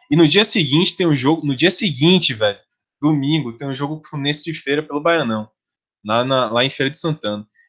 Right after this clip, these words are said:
Então, esse choque de datas vai acontecer várias vezes durante esse primeiro semestre, de um jogo acontecer no sábado, né, pela Copa do Nordeste, no domingo pelo Baianão, e aí não tem jeito, é uma questão <laughs> simplesmente,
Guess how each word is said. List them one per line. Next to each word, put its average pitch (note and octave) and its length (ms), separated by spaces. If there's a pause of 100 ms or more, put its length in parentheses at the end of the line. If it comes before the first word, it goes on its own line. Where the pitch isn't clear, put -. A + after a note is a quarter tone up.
(120)
Então, E3+ 360
esse F#3 240
choque E3+ 340
de C3+ 100
datas C3 340
vai D3 100
acontecer D3+ 420
várias D#3 400
vezes C#3+ 340
durante B2+ 200
esse - 160
primeiro A#2+ 200
semestre, G#2+ 520 (380)
de A#2 80
um C3+ 100
jogo C3 480 (160)
acontecer C3 520
no C3 120
sábado, C3+ 500
né, B2 80
pela A#2 160
Copa A#2 240
do A2+ 60
Nordeste, A#2+ 520
no C#3 80
domingo C3+ 360
pelo B2+ 180
Baianão, A#2 480 (240)
e G#3+ 60
aí F#3 80
não A3 100
tem D#4 160
jeito, D3+ 360
é A2+ 40
uma A#2 80
questão F3 320
<laughs> - 380
simplesmente, E3+ 880